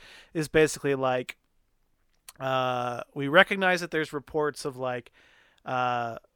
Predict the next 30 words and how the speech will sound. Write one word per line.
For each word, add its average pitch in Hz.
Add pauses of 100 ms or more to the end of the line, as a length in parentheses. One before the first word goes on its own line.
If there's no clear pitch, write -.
mass 143
resource 175
collection 175
by 170
the 165
Empire 165
or 156
whatever, 156 (460)
but 135
looking 156
into 156
it, 160
there's 135
no 156
hard 147 (1120)
data. 190 (280)
There's 151
no 180
hard 180
evidence 151
that -
this 131
is 127
happening, 139 (580)
but 196 (300)
it 165
should 190
be 170
noted 156
that 143